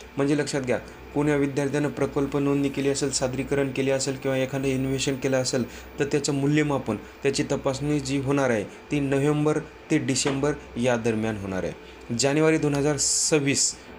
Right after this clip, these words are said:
निकाल व विजेत्यांचा सत्कार. जानेवारी दोन हजार सव्वीसला,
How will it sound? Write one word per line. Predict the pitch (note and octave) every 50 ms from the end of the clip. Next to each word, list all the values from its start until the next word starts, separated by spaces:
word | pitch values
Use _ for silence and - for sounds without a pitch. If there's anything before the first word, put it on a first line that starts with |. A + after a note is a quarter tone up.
| - - - - -
निकाल | C3 C3 C#3+ D3 C#3+ D#3+ D#3 D3+
व | D3+ C#3+ C#3+ C#3
विजेत्यांचा | C3+ C3+ A#2 B2 B2 B2 B2 B2 B2 B2 C#3 E3 -
सत्कार. | - - - B2 - - - G#2+ F#2 - - - - - - - B2 A#2+ A#2 A#2+ A#2
जानेवारी | C3+ C#3 C3+ D3 D3 D3+ D3 D3+
दोन | C#3+ C3+ C#3+ C#3+ C#3
हजार | C3+ B2+ C#3+ C#3
सव्वीसला, | C3+ - - - C#3 B2+ C3 B2+ C3 C3+ C#3 C#3